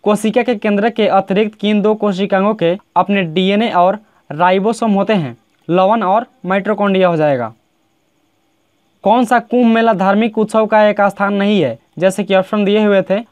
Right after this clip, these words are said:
हरिद्वार, उज्जैन, इलाहाबाद और बोधगया। तो बोधगया जो है करेक्ट हो जाएगा। पुनः पैक्ट महात्मा गांधी और डैश के बीच हुआ था, यानी महात्मा गांधी और डॉक्टर बी आर अम्बेडकर के बीच जो है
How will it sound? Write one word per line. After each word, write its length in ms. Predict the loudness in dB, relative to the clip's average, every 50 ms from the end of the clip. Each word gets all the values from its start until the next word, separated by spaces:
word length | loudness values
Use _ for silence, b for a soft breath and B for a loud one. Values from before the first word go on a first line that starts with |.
| _ _ -2
हरिद्वार, 520 | 0 0 0 2 2 4 4 2 2 -2 -6 _ -4
उज्जैन, 500 | -2 -2 0 0 0 0 0 0 -4 -6 -6 -4
इलाहाबाद 580 | -2 -2 0 0 0 0 2 2 2 0 0 -4 _ b b b b
और 180 | -2 0 0 0
बोधगया। 500 | 0 0 0 0 0 0 0 0 0 0
तो 140 | 0 0 -2 0
बोधगया 380 | 0 0 0 0 2 2 2
जो 120 | 2 2 0
है 120 | 0 0
करेक्ट 320 | 0 0 -2 -2 -2 -2
हो 60 | -2 0
जाएगा। 340 | 2 2 2 2 0 -2 -6 _ _ _ _ _ _ _ _ _ _ _ _ _
पुनः 240 | -2 0 2 2 2 0
पैक्ट 300 | 0 -2 -2 -2 -2 -2
महात्मा 380 | 0 0 0 0 0 -2 -2 0
गांधी 340 | 0 0 0 0 2 2
और 240 | 2 2 2 2 0 -4 _ _ _ -10
डैश 340 | -4 0 0 0 0 0 -2
के 100 | -4 -2
बीच 240 | 0 -2 -2 -2 -2
हुआ 120 | -2 0
था, 200 | 0 -2 -4 -6 -8 _ _ _ _ -4
यानी 200 | -2 -2 0 0
महात्मा 360 | 0 0 -2 -2 -2 -2 -2
गांधी 320 | 0 0 0 0 2 2 2
और 180 | 2 2 0 -2 -6 _ -6 -2
डॉक्टर 300 | -2 0 0 0 -2 -2
बी 200 | -2 -2 -2 0
आर 140 | 0 0 2
अम्बेडकर 560 | 0 0 0 0 0 0 -2 -2 -4 -4 -4
के 60 | -2 -2
बीच 200 | -2 -2 -2 -2
जो 140 | 0 0
है 140 | 0 0 -2